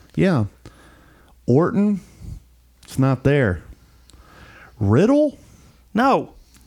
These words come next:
Speaker 1: Uh, right, just no.
Speaker 2: No.
Speaker 1: Just damn it, no. <laughs>
Speaker 2: I wanna,
Speaker 1: Uh,
Speaker 2: I want something I can feel good about. <laughs>
Speaker 1: Yeah, it's, uh, Aleister, Al-, Aleister Black has come back. Um,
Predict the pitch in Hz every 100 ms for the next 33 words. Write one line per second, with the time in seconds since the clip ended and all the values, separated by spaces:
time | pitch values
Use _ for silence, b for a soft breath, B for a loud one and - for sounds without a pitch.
0 | _ _ - 175 110 175 175 170 208 208
1 | 165 294 208 185 269 220 107 98 240 262
2 | 359 - - - 165 202 160 117 123 104
3 | 101 - - - - - - - B B
4 | B B B B - 180 247 214 165 175
5 | 202 277 - 226 202 185 160 185 139 170
6 | 220 147 127 113 139 - 170 - 302 294
7 | - 160 - - 170 160 - - _ _
8 | _ - 160 226 247 - 156 131 98 -
9 | 131 135 - 117 135 131 117 156 240 202
10 | - 151 127 123 196 240 226 - B B
11 | B B B _ - 131 135 123 107